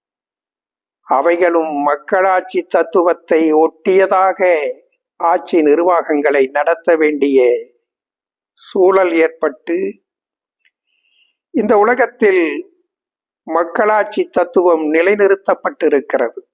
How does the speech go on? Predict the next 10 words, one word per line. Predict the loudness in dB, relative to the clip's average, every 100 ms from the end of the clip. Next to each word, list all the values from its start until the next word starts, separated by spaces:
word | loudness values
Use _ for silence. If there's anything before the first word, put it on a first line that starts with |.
| _ _ _ _ _ _ _ _ _ _ _ _ _ _ _ -6
இத்தகைய | -4 0 0 2 2
மாற்றங்கள் | 2 -2 -2 -2 0 0 -2
எப்படி | -2 -2 -2 -2 0 0 -2 -8 _
இந்த | -4 0 2
உலகத்தில் | 2 0 -2 -4 -2 0 2
நிகழ்ந்தது | 2 0 -2 -2 0 0
என்பதை | -2 -2 0 0 0 -2 -8 -4
எண்ணி | -2 0 -4
பார்க்க | -2 -4 -4 -6 -6
வேண்டும். | -6 -6 -8 -12